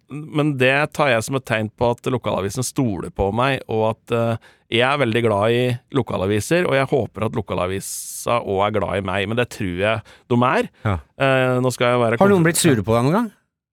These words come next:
Speaker 2: Noen journalister eller noen som har vært, eh, omtalt i noen av de sakene?
Speaker 1: Ehm, eh, ja, men av elleve tusen fem hundre saker jeg har publisert, så tror jeg kanskje fire-fem ganger har fått noen negative tilbakemeldinger.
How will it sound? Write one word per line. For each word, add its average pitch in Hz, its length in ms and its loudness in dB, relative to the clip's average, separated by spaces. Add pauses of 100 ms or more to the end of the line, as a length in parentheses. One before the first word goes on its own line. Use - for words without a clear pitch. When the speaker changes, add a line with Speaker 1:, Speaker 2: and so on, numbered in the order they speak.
(140)
Speaker 2:
Noen 170 120 4
journalister 135 460 0
eller 156 180 2
noen 139 100 2
som 139 120 0
har 135 140 2
vært, - 180 -10
eh, 131 80 2
omtalt 120 380 0
i 131 60 2
noen 123 160 4
av 117 40 4
de 117 60 2
sakene? 151 440 0 (100)
Speaker 1:
Ehm, 180 440 0 (640)
eh, 160 640 2 (260)
ja, 135 600 4
men 156 160 0
av 165 260 0
elleve 127 420 2
tusen 135 440 -2
fem 117 320 -2
hundre 139 260 -2
saker 123 300 0
jeg 120 100 0
har 131 60 -4
publisert, 120 500 -4
så 131 80 -14
tror 123 160 -2
jeg 123 80 -2
kanskje 117 680 -4 (1040)
fire-fem 113 800 -6
ganger 113 440 -2 (320)
har 117 120 -8
fått 113 220 -4
noen 107 140 -2
negative 92 420 -4
tilbakemeldinger. 101 760 -6